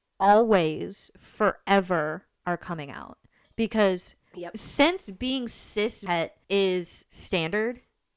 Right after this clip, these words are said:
Speaker 2: Society is heteronormative, yeah.
Speaker 1: Exactly. We are forever coming out until
Speaker 2: Yep.
Speaker 1: that norm changes, if it ever does. Hopefully it does. I mean, I'm actively trying to change that norm.
Speaker 2: Yeah.
Speaker 1: But it's like, until that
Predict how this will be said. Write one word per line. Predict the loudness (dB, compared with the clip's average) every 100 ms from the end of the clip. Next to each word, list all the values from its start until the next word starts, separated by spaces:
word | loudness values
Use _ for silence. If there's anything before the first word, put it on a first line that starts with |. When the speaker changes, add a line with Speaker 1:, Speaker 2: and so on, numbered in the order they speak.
| -12
Speaker 2:
Society | -10 -2 0 2 -2
is | -6
heteronormative, | -8 -8 -6 -6 -6 -10
yeah. | -10 -8
Speaker 1:
Exactly. | -4 -2 2 2 0 -4 -6 _ _ -10
We | 0 4
are | 4
forever | 2 -4 -6 -4 -2 -2 -2
coming | -6 -8 -8 -8 -10
out | -10 -12 -12 -4
until | -4 -4 0 2
Speaker 2:
Yep. | 4
Speaker 1:
that | 2 2
norm | 0 -6 -4 -4 -6 -8 -14 _ -14
changes, | -10 -8 -8 -6 -6 -8 -8
if | -8 -4
it |
ever | -2 -2
does. | -2 -4
Hopefully | 0 0 0 -2 -2
it |
does. | -2 -2 -2 -6 -12 -10
I | -4
mean, | -2 2
I'm | 0
actively | 2 0 -2 -6
trying | -6 -6 -6
to | -8
change | -10 -12 -8
that | -8 -6
norm. | -6 -6 -8 -12
Speaker 2:
Yeah. | -12 -12 -14 -10
Speaker 1:
But | 0 2
it's | 2 0
like, | 0 0 -4 -2
until | -2 -2 -6 -2 2
that | 4 4